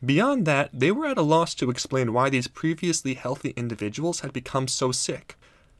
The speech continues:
Then just one month later, the C D C published a second report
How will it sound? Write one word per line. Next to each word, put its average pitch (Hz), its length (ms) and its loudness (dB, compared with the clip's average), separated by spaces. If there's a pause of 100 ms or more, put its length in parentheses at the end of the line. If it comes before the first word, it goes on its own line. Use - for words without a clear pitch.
(280)
Then 175 140 4
just 156 180 2
one 190 280 4
month 214 280 2
later, 131 500 2 (320)
the 127 80 -4
C 214 220 0
D 311 100 4
C 208 180 -2
published 135 440 0
a 117 60 -6
second 208 520 0
report 107 440 0